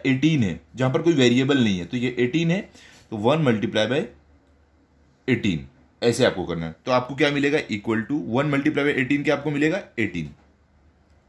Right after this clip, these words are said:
ठीक है, एटीन मिला। अब आपको क्या करना है, देखो,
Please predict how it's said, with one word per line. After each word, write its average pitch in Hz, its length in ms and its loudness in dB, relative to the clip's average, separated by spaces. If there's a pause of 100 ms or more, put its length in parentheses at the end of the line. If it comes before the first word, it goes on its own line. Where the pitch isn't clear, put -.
(760)
ठीक 139 120 4
है, - 160 -2 (420)
एटीन 139 240 2
मिला। 180 260 0 (440)
अब 233 140 4
आपको 226 220 0
क्या 170 140 0
करना 110 240 -4
है, 87 80 -8
देखो, 85 220 -14